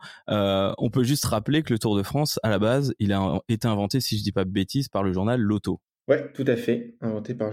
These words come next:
Speaker 2: le journal Loto en mille neuf cent trois. Euh, donc, euh, il y a cent vingt ans maintenant.
Speaker 1: Et, euh, c'est, c'est quand même un, quelque chose d'assez, euh, d'assez légendaire pour moi et qui colle aussi à ce qu'on fait aujourd'hui, c'est que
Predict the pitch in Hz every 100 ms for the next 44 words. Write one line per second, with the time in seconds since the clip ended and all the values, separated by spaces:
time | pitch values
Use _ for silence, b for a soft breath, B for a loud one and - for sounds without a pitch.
0 | 107 104 107 110 107 107 - 127 131 107
1 | 113 131 147 135 - 104 - 113 117 -
2 | _ b b b b b 95 - - 110
3 | 117 113 107 - - - 123 113 104 -
4 | - _ 110 104 107 - _ _ _ _
5 | _ _ _ _ - 113 107 95 95 90
6 | - 98 98 107 98 - 92 90 85 90
7 | b b b b _ 117 113 113 147 127
8 | 110 113 - 131 120 98 95 92 90 95
9 | 98 107 139 117 131 127 120 123 131 120
10 | 110 135 123 120 160 151 127 156 - 117
11 | - 107 101 104 143 127 107 113